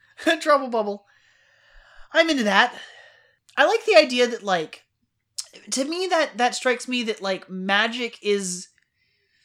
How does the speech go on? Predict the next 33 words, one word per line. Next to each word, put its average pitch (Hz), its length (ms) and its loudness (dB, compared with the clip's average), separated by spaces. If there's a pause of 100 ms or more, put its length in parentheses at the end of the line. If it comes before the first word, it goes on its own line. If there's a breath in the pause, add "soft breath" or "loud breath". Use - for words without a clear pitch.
(380)
like, 214 200 0
an 214 140 -4
external 262 540 -4
force 285 440 -8
that, 220 160 -6 (160)
that 196 340 -6
the 196 140 -6
wizards 202 360 -2
channel 208 680 -10 (380)
rather 202 320 0
than 208 140 -4
being, 208 220 -4
like, 196 180 -2
an 190 120 -8
internal, 208 640 -6
th-, - 160 -20
like, 208 220 -4 (300 loud breath)
like, 220 160 -2
it's 214 140 -6
not 247 300 -4
that, 226 160 -8
like, 196 240 -4 (340 soft breath)
h-, 208 100 -14
the 247 200 -6
energy 254 360 -2
for 220 140 -4
his 208 220 -2
magic 190 400 -4
isn't 185 240 -8
being 185 260 -8
drawn 175 560 -4
from 165 500 -8
him, 175 640 -10